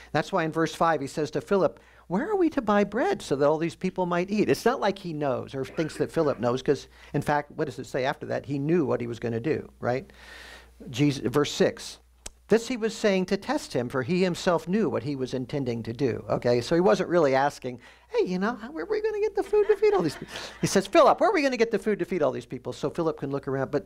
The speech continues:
and Philip doesn't know that he's doing that. So Philip, he must have been the calculator in the group. He starts,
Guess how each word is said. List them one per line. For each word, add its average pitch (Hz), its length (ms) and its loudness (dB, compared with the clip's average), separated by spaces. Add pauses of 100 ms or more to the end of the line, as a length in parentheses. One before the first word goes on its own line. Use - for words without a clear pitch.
(140)
and 180 160 2
Philip 277 280 2
doesn't 143 340 0 (1040)
know 151 300 4
that 127 140 -2
he's 120 160 -8
doing 165 260 0
that. 120 200 -4
So 143 120 -2
Philip, 185 400 0 (160)
he 175 100 -4
must 170 200 0
have 156 80 -2
been 143 120 2
the 127 60 0
calculator 113 640 -2
in 104 80 -4
the 107 60 -6
group. 107 240 -10
He 151 60 -2
starts, - 380 -6